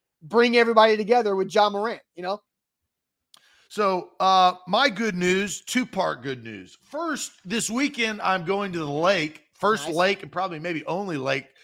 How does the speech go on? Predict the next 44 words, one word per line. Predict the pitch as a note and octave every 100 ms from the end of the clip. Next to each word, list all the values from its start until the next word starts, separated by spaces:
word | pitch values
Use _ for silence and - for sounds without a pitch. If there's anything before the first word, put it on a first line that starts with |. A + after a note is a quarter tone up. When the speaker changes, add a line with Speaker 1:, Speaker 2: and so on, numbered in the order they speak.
| _ C3+
Speaker 2:
uh, | C#3+ C#3+
of | D3+ B2 A2+ B2
the | C#3 B2+
summer, | - F#3 F#3 C3+ C3
but | C#3 C3+ - -
I'm | C#3+
gonna | F#3+
enjoy | G3 D#3 F3 F3+
the, | D3+ B2 _ -
the | C#3
lake | D3+ D#3+ F#3+ -
this | E3 -
weekend. | D#3 D3+ D3+ D#3 E3+
It's | D#3
always | A#3+ G#3+ C#3+
good | - F3
to | C3+
get | C#3+ D3+
out | D3+ D3
on |
the | C3+
water | B2+ C3+ C#3 C3
and, | A2+ - _ -
uh, | C3 C3
experience | C3 - - F3 E3 D3
some | C#3+
new | C#3 C#3+
atmosphere. | C3 C3+ B2 A2+ - G2+ F2+
So | - C3+ A#2 _ _
excited | - G#3+ A3+ G#3+
about | F3 E3 D#3
that. | D#3 C#3
That | D3 C#3+
is | A#2+
good | C3+ A#2+
news. | A#2+ A#2+ A#2 _ _ _ -
But | A3+
my | A3+
second | G#3 - D4+ D#4+ E4+ F3+
good | G3 F3+
news | E3 E3 E3 C#3
is | E3 -
something | A#3 C#4 D4 C4+ A#3
that | F#3+ F3+